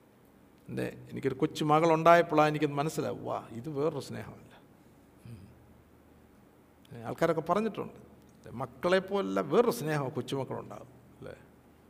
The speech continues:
എന്നാൽ ഇതെല്ലാം ഉപരിയാണ് ദൈവത്തിൻ്റെ സ്നേഹം. ദൈവത്തിൻ്റെ സ്നേഹം പ്യുവർ, മറ്റേതിനകത്തെല്ലാം സ്വാർത്ഥതയുണ്ട്, അല്ലേ? എൻ്റെ കൊച്ചുമകളെ കാണുമ്പോൾ എനിക്കൊരു പ്രത്യേക സ്നേഹമുണ്ട്, വേറൊരു കൊച്ചിനെ കണ്ടാൽ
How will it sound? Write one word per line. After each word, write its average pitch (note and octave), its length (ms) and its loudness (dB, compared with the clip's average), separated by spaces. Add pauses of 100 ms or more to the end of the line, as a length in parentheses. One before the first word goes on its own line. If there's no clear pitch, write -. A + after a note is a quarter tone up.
(1000)
എന്നാൽ C#3 240 2 (640)
ഇതെല്ലാം C3+ 600 4
ഉപരിയാണ് A#2 400 0 (100)
ദൈവത്തിൻ്റെ A2 480 -6
സ്നേഹം. G2 300 -18 (1700)
ദൈവത്തിൻ്റെ F#3+ 520 2
സ്നേഹം D3+ 340 0 (260)
പ്യുവർ, C#3 280 -2 (640)
മറ്റേതിനകത്തെല്ലാം F3+ 800 4
സ്വാർത്ഥതയുണ്ട്, D3+ 840 0 (1300)
അല്ലേ? G#2+ 180 -6 (140)
എൻ്റെ A#2+ 200 -2
കൊച്ചുമകളെ D#3 560 4
കാണുമ്പോൾ D#3 300 4
എനിക്കൊരു D#3 260 -2
പ്രത്യേക D#3+ 260 6 (100)
സ്നേഹമുണ്ട്, D#3+ 380 2 (100)
വേറൊരു E3+ 340 4 (260)
കൊച്ചിനെ E3+ 360 -2
കണ്ടാൽ E3+ 260 2